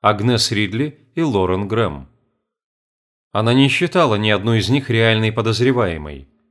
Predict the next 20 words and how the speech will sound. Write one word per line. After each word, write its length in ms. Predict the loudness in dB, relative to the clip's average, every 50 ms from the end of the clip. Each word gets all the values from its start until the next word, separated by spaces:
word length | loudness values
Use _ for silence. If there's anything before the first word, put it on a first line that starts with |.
| _ _ -6
но 100 | -4 -2
они 160 | -2 -2 0
могли 300 | 0 0 0 -2 -2 -2
помочь 420 | -2 -2 -2 -2 -2 -4 -4 -4
ей 240 | -4 -6 -6 -6 -12 _ _ _ -6
отыскать 580 | -6 -2 -2 -2 -2 -2 0 0 0 0 -2
тех, 280 | -4 -4 -4 -4 -6 -14 _ _ _ _ _ _
кто 260 | -12 -4 2 4 4
из 140 | 6 4 4
знакомых 520 | 2 0 0 0 2 0 0 0 0 -2 -2
ее 280 | -2 0 0 2 2
родителей 640 | 2 2 2 0 -2 -4 -4 -4 -4 -4 -6 -6 -12 _ _ _ _
все 220 | -6 -4 0 0 0
еще 280 | 0 0 -2 -2 -2
оставался 560 | -2 -2 0 0 0 2 2 0 0 -2 -2 -2
в 80 | -2
Андерсонвилле. 920 | -2 -2 -2 -4 -4 -4 -4 -2 -2 -2 -2 -2 -4 -6 -8 -10 -14 -16 _ _ _ _ _ _ _ _ _ _ _ _ _ _ _ _ _ _ _ _ _
Она 200 | -4 -2 0 0
позвонила 540 | 0 0 -2 0 0 -2 0 0 -2 -2 -2
Блюм 400 | -2 -2 -2 -2 -4 -4 -8 -10